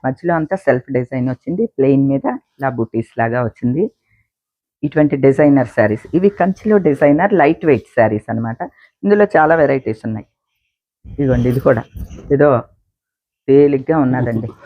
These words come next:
పట్టు చీరలో ఎక్కువ బరువు మొయ్యలేము నన్ను అనుకుంటే ఇలా కూడా ట్రై చేయొచ్చండి.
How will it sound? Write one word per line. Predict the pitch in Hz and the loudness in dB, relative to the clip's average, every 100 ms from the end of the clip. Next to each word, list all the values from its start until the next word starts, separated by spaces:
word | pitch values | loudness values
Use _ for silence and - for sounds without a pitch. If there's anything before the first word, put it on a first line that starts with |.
| - - | -16 -6
పట్టు | 175 208 | -4 -2
చీరలో | 226 220 202 | 0 2 4
ఎక్కువ | 160 - 180 | 2 0 0
బరువు | 147 127 135 | 2 4 4
మొయ్యలేము | 127 131 135 131 139 | 4 4 4 2 2
నన్ను | 135 123 | 0 -2
అనుకుంటే | 123 123 143 151 - | -4 -6 -8 -12 -10
ఇలా | 127 123 | -6 -4
కూడా | 120 127 | -2 -2
ట్రై | 135 120 | 0 -2
చేయొచ్చండి. | 113 120 117 - 123 151 | -2 -2 -4 -4 -4 -4